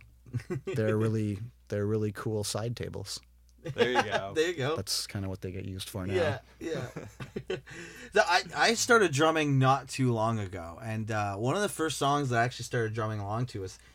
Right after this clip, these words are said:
Speaker 1: Happiness by the Kilowatt. I loved your
Speaker 2: Ah.
Speaker 1: drum beats in that song. Actually,
Speaker 2: That
Speaker 1: that
Speaker 2: song originated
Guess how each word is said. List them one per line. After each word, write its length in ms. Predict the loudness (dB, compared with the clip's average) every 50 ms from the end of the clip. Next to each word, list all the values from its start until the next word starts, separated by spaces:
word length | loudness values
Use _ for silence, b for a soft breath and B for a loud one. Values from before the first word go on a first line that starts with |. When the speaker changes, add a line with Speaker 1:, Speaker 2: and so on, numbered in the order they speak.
| b
Speaker 1:
Happiness 420 | b 2 2 2 2 -2 -4 -4 -4
by 140 | -4 -6
the 80 | -6 -6
Kilowatt. 440 | -6 -6 -6 -4 -4 -8 -10 -14 -12 -6
I 100 | -2 0
loved 760 | 0 2 2 4 4 6 6 6 6 6 6 4 2 2 0 0
your 80 | 0
Speaker 2:
Ah. 40 | 0
Speaker 1:
drum 200 | 0 0 0 0
beats 220 | 0 -2 -4 -4 -6
in 60 | -6
that 180 | -6 -6 -8 -8
song. 300 | -8 -8 -8 -10 -14 -18 B B B B
Actually, 360 | 2 2 4 2 0 0 0 b b b b b b
Speaker 2:
That 100 | 4 6 6
Speaker 1:
that 80 | 8
Speaker 2:
song 480 | 8 10 10 10 8 8 6 4 0 -2 -4 -2
originated 720 | 2 2 2 2 2 2 2 2 4 4 2 2 0 -2